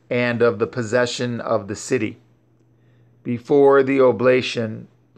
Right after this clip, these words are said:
of the holy portion, and before the possession of the city.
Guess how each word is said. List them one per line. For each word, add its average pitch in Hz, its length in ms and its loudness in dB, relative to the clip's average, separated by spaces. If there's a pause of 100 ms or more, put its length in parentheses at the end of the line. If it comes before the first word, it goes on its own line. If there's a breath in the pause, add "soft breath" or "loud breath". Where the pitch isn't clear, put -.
(680 loud breath)
of 123 220 -2
the 123 120 -2
holy 117 320 0
portion, 127 680 -2 (960 soft breath)
and 113 580 -4 (640)
before 123 380 -2
the 110 100 -2
possession 117 720 -2
of 98 300 -4
the 104 80 -6
city. 110 420 -6